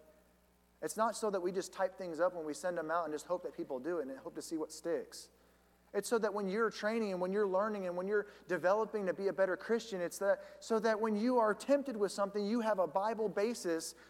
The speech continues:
for why you're making that decision or why not to make a decision regarding sin. There's reasons for those things. Matthew chapter seven, Jesus says,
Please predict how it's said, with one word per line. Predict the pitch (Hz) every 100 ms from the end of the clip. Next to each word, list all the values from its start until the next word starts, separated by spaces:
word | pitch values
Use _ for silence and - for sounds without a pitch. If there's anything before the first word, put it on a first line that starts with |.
| -
for | 208
why | 190 202 220
you're | 233 214
making | 214 214
that | 202 190
decision | 185 208 202
or | 190
why | 185 196
not | 202 214 226
to | - 202
make | 190 180
a |
decision | 151 139 143 117 110 90 - _ _ _ _ _ _ _ _ _ _ _ _
regarding | 139 135 131 127
sin. | - 165 127 98 - _ _ _ _ _ _ _ _ _
There's | 160 180
reasons | 165 185 202 196
for | 180 208 226
those | 147 101 -
things. | 139 95 85 - - _ _ _ _ _ _ _ _ _ _ _ _ _ -
Matthew | 180 220
chapter | 247 240 220 202
seven, | 202 214 196
Jesus | 165 196 226 220
says, | 202 190 180